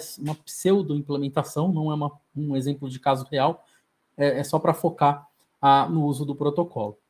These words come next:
tá? E digamos que eu tenho uma outra função também independente, em outra parte do meu sistema, que ela envia um e-mail contendo um produto, tá? Esse e-mail,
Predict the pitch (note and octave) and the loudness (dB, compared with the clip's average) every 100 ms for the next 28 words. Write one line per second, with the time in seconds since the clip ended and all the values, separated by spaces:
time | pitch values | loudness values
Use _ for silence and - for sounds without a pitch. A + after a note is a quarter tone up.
0 | _ D#3+ D#3+ - _ _ F#3+ A3 A3 D#4+ | _ 0 0 -4 _ _ 0 2 6 6
1 | D#4+ C4+ - A3+ G#3+ G3 G#3 D4 - E3 | 6 2 0 2 4 4 4 2 -2 -4
2 | B2+ - _ - D#3+ - F3+ G#3 G3+ - | -4 -10 _ -4 -4 4 4 4 0 -4
3 | E3 C#3+ G#3+ G#3 F3 E3+ C#3+ D3 G3 F#3+ | 0 2 2 2 0 -2 -2 0 0 0
4 | D#3+ F#3+ E3+ D#3+ D#3+ - D3 D#3 - D3 | -2 0 0 2 0 -2 -6 -6 -8 -12
5 | - D3 F#3 G3 - _ _ F3 F3+ F#3 | -4 -2 0 -4 -8 _ _ 4 4 4
6 | - A#3 G3+ D3 G#3+ B3+ B3 G3 G#3 F#3 | 2 2 2 2 0 2 0 -2 0 2
7 | D#3 E3+ G#3+ B3 - _ G3+ G3 G3 G#3 | 0 0 0 -2 -8 _ -2 0 2 2
8 | G#3+ G#3+ A#3 G#3+ D#3+ D3+ - _ _ D#3 | 2 2 2 0 -2 -6 -12 _ _ -4
9 | F3+ F3 D3 - F3 D#3+ D#3+ F3+ F#3+ | -4 -4 -8 -6 -4 -2 0 0 -4